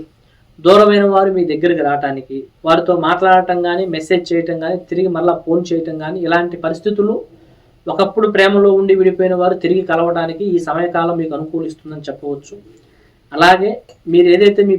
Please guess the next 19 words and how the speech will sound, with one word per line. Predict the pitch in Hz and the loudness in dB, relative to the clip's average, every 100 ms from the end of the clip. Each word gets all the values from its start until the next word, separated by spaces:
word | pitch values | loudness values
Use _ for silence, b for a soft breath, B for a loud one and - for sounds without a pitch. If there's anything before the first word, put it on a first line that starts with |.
| 175 | 0
ప్రేమని | 170 185 185 175 | -2 -2 -4 -4
పెద్దవాళ్ళకి, | 160 180 175 170 165 160 | 0 2 4 2 -2 -6
తల్లిదండ్రులకి | 151 170 175 165 165 156 139 - | -4 -2 -2 -4 -4 -6 -10 -6
తెలియపరచాలి, | 160 175 160 156 151 139 135 - b b b b _ - | -4 -2 -4 -6 -6 -6 -8 -16 b b b b _ -2
కాస్త | 175 170 - 170 165 - | -2 -2 0 0 0 2
చదువుకు | 175 208 196 190 | 4 4 2 -2
సంబంధించి | 185 180 180 175 175 | -2 -4 -4 -6 -6
పూర్తయ్యాక | 175 175 175 175 170 156 170 143 | -4 -2 0 0 0 -4 -4 -6
ఉద్యోగాలు | 147 175 170 160 156 147 | 0 2 2 0 -2 -4
వచ్చి | 143 175 170 - | -4 -2 -2 -4
కొంచెం | 156 151 160 - | -16 -12 -10 -6
సెటిల్ | 147 175 | -4 -2
అయిన | 175 160 | -2 -2
తర్వాత | 147 143 143 160 | -4 -4 -4 -6
పెద్దవాళ్ళకి | 143 139 165 160 151 147 | -6 -2 -2 0 -2 -6
చెప్పి | 143 - 185 160 | -10 -6 -2 0
ఒప్పించి | 139 156 165 170 - | -2 -4 -8 -8 -8
చేసుకుందాం | 156 - 165 156 147 | -8 -10 -14 -10 -8
అనుకునే | 143 143 139 | -10 -12 -14